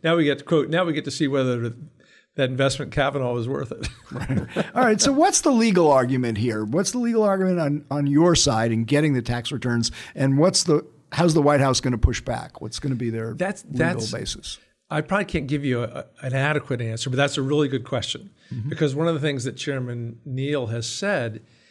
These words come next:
Speaker 1: is that we can't just say, "Hey, show us the tax return." We, the Ways and Means Committee, have to have a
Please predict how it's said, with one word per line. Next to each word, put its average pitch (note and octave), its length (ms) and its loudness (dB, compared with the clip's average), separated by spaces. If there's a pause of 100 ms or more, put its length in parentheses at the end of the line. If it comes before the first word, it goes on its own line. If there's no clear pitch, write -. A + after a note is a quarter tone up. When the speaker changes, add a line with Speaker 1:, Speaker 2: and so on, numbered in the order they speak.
(200)
Speaker 1:
is C3 180 -2
that B2+ 180 0
we F3 160 4
can't D#3+ 240 -2
just D3+ 200 0
say, C3+ 160 2
"Hey, D#3+ 240 4
show D#3+ 200 0
us A#2+ 80 -4
the C3 80 -4
tax C#3 260 -2
return." A2 280 -10 (640)
We, D#3+ 520 4
the A2 400 -4
Ways B2+ 280 -4
and B2+ 80 -4
Means B2+ 160 -6
Committee, A#2+ 320 -6
have C3 200 -4
to B2 80 -8
have A#2+ 300 -6
a A2+ 380 -8